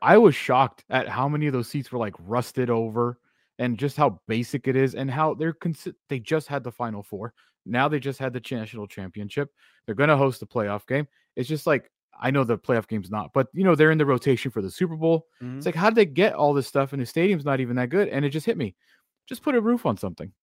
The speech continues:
Speaker 2: Mm-hmm.
Speaker 1: Just put a roof on something. That's it.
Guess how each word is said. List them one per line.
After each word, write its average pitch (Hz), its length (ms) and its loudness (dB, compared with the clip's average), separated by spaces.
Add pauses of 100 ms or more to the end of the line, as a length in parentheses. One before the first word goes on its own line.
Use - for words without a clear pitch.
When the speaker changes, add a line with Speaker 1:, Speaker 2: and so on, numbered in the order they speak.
(240)
Speaker 2:
Mm-hmm. 113 180 -12
Speaker 1:
Just 107 120 -14
put 302 100 0
a 269 40 2
roof 269 220 0
on 120 140 2
something. 95 360 -6 (480)
That's - 140 -4
it. 254 180 4